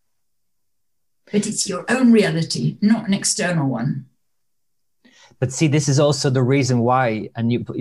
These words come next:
Speaker 2: that's really putting your finger on it there, why also Rahu is so feared as well, because it's at the kind of extreme end of our experience in a way,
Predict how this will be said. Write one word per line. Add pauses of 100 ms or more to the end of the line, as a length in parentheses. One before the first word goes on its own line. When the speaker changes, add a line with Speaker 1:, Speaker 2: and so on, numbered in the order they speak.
(120)
Speaker 2:
that's
really (400)
putting
your
finger
on
it
there,
why
also
Rahu
is
so
feared
as
well,
because
it's (180)
at
the
kind
of
extreme
end
of
our
experience
in
a
way,